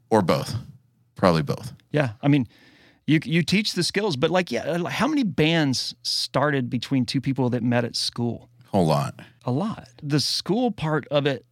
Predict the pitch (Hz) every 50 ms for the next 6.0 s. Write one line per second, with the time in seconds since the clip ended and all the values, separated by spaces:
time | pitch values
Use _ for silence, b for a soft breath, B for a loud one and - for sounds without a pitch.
0 | _ - - - - 175 185 165 - 185 208 233 226 - 233 233 - 180 - -
1 | 120 107 113 101 113 139 - - - - - - 143 143 - _ - - 143 131
2 | 120 127 156 175 226 - - - - 185 170 - - - - 127 - - - 131
3 | 127 127 131 - - 110 - - 113 120 117 113 120 143 151 147 - - 156 139
4 | - - - - 107 - - - - - - _ - 147 143 139 131 127 120 117
5 | - 120 113 110 117 117 117 120 117 113 107 123 127 127 117 - - 127 127 -